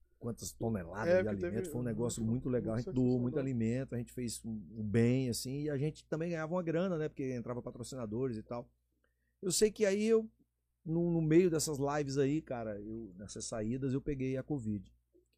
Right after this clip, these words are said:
Speaker 1: E a minha família, minha mulher pegou, meu filho mais velho, que é diabético, também pegou. Eu fiquei preocupado com ele,
Speaker 2: Caraca.
Speaker 1: né? E o outro mais novo não tava em casa,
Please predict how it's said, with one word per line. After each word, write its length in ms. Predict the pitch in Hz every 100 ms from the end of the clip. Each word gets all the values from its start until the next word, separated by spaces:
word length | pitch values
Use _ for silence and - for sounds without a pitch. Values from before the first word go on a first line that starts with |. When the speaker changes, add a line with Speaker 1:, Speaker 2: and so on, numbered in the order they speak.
| _ -
Speaker 1:
E 80 |
a 60 | 110
minha 160 | 117 110
família, 400 | 123 107 110 110
minha 180 | 110
mulher 220 | 110 107 107
pegou, 300 | 107 113 120
meu 160 | 117
filho 240 | 107 117 113
mais 180 | 107
velho, 180 | 95 104
que 80 | 98
é 60 | 101
diabético, 580 | 123 104 110 107 - -
também 280 | 123 110 127
pegou. 360 | 117 101 110
Eu 60 | 120
fiquei 200 | - 113
preocupado 540 | - 117 - 113 117
com 100 | -
ele, 240 | 110 117 135
Speaker 2:
Caraca. 640 | 156 _ 151 165 _ 156 _ -
Speaker 1:
né? 260 | 117 120 - _
E 140 | 120
o 60 | 131
outro 300 | 131 135 123
mais 140 | 123
novo 220 | 123 127
não 100 | 127
tava 180 | 123 127
em 40 | 131
casa, 480 | 131 123 135 143